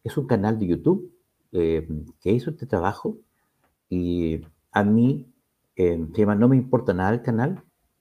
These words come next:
así se llama, No Me Importa Nada, y jamás me gustaba vestirme con ropa ajena. Reconozco el mérito de mis compañeros del canal No Me Importa Nada que hicieron este trabajo de investigaciones que yo me encargo de difundir a través del mío Petazo,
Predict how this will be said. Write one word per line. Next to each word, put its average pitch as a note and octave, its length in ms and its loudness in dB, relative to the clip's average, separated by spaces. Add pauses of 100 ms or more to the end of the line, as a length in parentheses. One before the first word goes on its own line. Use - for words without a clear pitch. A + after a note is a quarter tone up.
(280)
así G#2+ 180 -8
se C#3 80 -12
llama, E2 220 0
No G#2+ 120 0
Me C3 60 2
Importa C#3 300 -2
Nada, C3 360 0 (600)
y G#2 80 -2
jamás B2 340 -2
me E3 120 0
gustaba A#2 440 -2
vestirme G#2+ 460 -4
con - 160 -10
ropa - 340 -8
ajena. - 600 -12 (460)
Reconozco G#2+ 440 0
el A2 60 6
mérito B2 460 0 (220)
de F#2 60 -8
mis E2+ 140 -10
compañeros G2 420 -2
del G2+ 100 -4
canal G2+ 380 -4
No G2+ 100 0
Me F#2+ 140 0
Importa F2 320 -4
Nada A#2 560 -4
que - 80 -10
hicieron F#2+ 200 -2
este - 160 -10
trabajo F#2 340 -6
de F#2 60 -2
investigaciones F2 600 -8
que E2+ 80 -8
yo F2 80 -4
me E2 80 -6
encargo E2 360 -8
de D#2+ 80 -2
difundir E2+ 360 -6
a E2 60 -4
través E2+ 260 -8
del D#2+ 140 -8
mío F#2 260 -4
Petazo, - 480 -16